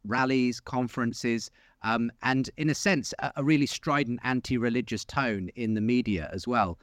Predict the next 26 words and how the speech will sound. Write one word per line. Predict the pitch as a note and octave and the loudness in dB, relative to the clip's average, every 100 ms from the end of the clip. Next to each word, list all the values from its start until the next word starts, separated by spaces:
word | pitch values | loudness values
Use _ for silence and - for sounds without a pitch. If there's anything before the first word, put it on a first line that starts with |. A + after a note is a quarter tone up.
| _ _ - | _ _ -8
So | - | -2
that | F3 B3 G#3+ | 2 4 4
was, | F3 | 2
that | - G#3 | 2 2
was | A3+ | 2
kind | - F3 | 0 0
of | D3 | 0
what | D#3 | 0
the | D3 | 2
new | D3 | 2
atheism | C#3+ C#3 C#3 C#3 | 2 0 0 0
was. | F3 B2+ | 0 0
It | C#3+ | 2
even | F3 D3 | 0 0
had | B2+ C3 G2 | -2 -2 -4
in, | A#2 A#2 | -4 -4
in | - A#2+ | -2 0
our | C3 C#3 | 2 0
country, | B2+ G#2 - A2 | -2 -4 -2 -2
the | G#2+ | 0
U | G#2+ A2 | 0 0
K, | - B2 G#2 G2+ | 0 0 2 -2
uh, | G#2 - | -6 -8
a | A2 | -4
bus | D#3 - | -2 -2
campaign | - A2 F#2 G2+ F2 D#2+ | 0 0 0 -2 -2 -2